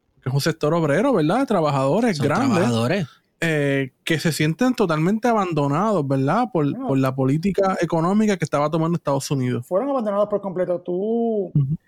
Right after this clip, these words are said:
Speaker 3: aquí, eh, aquí hay mucha gente que dice que Puerto Rico es el laboratorio de, de experimentación del sistema capitalista, pero se nota que no han, que no han visto den-, dentro de los Estados Unidos estas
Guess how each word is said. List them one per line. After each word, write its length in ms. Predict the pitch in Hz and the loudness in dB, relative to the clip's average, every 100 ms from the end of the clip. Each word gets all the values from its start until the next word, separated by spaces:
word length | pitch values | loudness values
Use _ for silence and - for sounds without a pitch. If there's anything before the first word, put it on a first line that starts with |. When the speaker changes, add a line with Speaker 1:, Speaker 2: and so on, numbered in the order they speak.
| _ _ _ _ - | _ _ _ _ -6
Speaker 3:
aquí, 280 | 180 - - | -6 -8 -6
eh, 340 | 202 190 180 170 | -4 -2 -2 -4
aquí 140 | 170 | -6
hay 60 | 190 | -8
mucha 240 | 208 226 | -6 -6
gente 520 | 240 240 240 226 208 | -4 -2 -2 -2 -4
que 100 | 214 | -2
dice 200 | 196 196 | -2 0
que 100 | 220 | -4
Puerto 220 | 196 185 185 | -4 -4 -4
Rico 220 | 180 208 | -4 -2
es 60 | |
el 100 | 220 | 0
laboratorio 440 | 220 208 196 190 196 | 0 2 0 0 -2
de, 140 | 208 208 | -2 -6
de 140 | 202 | -8
experimentación 1040 | 202 - 196 196 185 175 175 185 208 208 202 | -6 -4 -4 -4 -4 -6 -2 -2 -2 -4 -4
del 180 | 180 | -4
sistema 340 | 180 180 185 196 | -6 -8 -6 -4
capitalista, 720 | 196 196 190 180 233 - 170 - _ _ _ _ | -4 -2 -2 -2 -6 -6 -8 -8 _ _ _ _
pero 580 | 190 180 175 170 165 160 | -2 2 2 0 -2 -4
se 60 | 180 | -6
nota 220 | 165 196 | -2 -2
que 100 | 226 | -2
no 80 | 254 | -4
han, 280 | 240 233 - | -4 -6 -6
que 120 | 214 | -4
no 80 | 208 | -2
han 80 | 208 | -4
visto 320 | 214 214 208 | -4 -2 0
den-, 180 | 202 202 | 0 -4
dentro 380 | 190 208 214 214 | -4 -6 -4 -2
de 60 | 202 | -2
los 100 | 190 | -2
Estados 320 | 190 208 - | 0 -2 -2
Unidos 380 | 190 226 214 156 _ _ _ _ _ - | -4 -2 -2 -4 _ _ _ _ _ -10
estas 340 | 180 180 - | -8 -4 -4